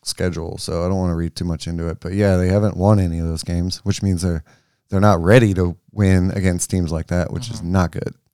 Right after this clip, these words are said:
Speaker 2: Yeah.
Speaker 1: for them. But whatever, it's the Lakers. What else has been, what else have we been thinking about? I mean, the standings right now are just nuts.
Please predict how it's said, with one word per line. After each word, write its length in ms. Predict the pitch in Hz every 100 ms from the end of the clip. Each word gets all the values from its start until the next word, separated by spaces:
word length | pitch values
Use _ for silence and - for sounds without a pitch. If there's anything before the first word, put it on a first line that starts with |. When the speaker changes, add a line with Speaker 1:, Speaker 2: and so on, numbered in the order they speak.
| _
Speaker 2:
Yeah. 100 | -
Speaker 1:
for 140 | 98
them. 220 | 85 80 - - - - -
But 120 | 156
whatever, 300 | 165 131 92 95
it's 200 | 107 -
the 80 |
Lakers. 400 | 85 82 92 90 -
What 160 | 117
else 260 | 117 85 -
has 60 | 80
been, 240 | 85 87 _ _ _ _ _ _ _ _ _ _ _ _ _ _ _ _ _ -
what 140 | 85
else 160 | 82 -
have 80 |
we 140 | 82 85
been 200 | 87 80
thinking 320 | - 90 82
about? 460 | 80 80 78 - - _ _ _ _ _ _ _ _ _ -
I 60 | 113
mean, 120 | 117
the 80 | 104
standings 500 | - 131 147 107 87
right 140 | 90
now 160 | 90 82
are 80 | 85
just 180 | 90
nuts. 640 | 87 87 - - - -